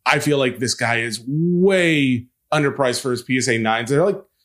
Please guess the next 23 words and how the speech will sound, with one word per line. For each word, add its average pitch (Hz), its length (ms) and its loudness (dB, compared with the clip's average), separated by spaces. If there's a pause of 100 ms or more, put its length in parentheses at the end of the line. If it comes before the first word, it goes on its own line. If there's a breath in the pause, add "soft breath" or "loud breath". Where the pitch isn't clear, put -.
(120)
going 202 160 0
for 160 120 2
three 143 380 0
hundred. 139 640 0
There's 269 180 2
a 269 60 0
little 220 220 2
bit 180 160 0
higher 156 320 0
pop 135 320 -2
on 127 160 0
it. 135 120 -2 (320)
It's, 143 320 0
uh, 135 880 0
for 160 100 2
the 151 100 4
base, 160 680 0
you're 156 160 -2
looking 151 200 0
at 139 120 0
about 135 640 0
twenty-three 147 680 0
hundred. 160 480 2